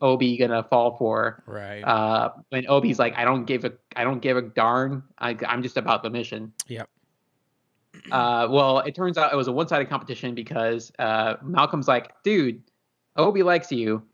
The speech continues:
Speaker 1: It's like, "And I'm about, I'm not about the ladies. I'm about the dudes." <laughs> Which was,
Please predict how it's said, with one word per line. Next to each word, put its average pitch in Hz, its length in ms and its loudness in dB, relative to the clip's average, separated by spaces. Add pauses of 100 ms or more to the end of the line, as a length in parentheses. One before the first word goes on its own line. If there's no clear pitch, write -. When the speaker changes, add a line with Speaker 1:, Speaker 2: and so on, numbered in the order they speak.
(160)
Speaker 1:
It's 135 100 0
like, 117 200 2
"And 127 160 0
I'm 160 280 2
about, 123 200 4
I'm 135 160 0
not 151 200 4
about 151 200 4
the 143 80 2
ladies. 117 520 -4
I'm 147 120 -2
about 160 220 2
the 151 60 -4
dudes." 131 580 -4
<laughs> - 60 -20 (1500)
Which 143 220 2
was, 143 180 2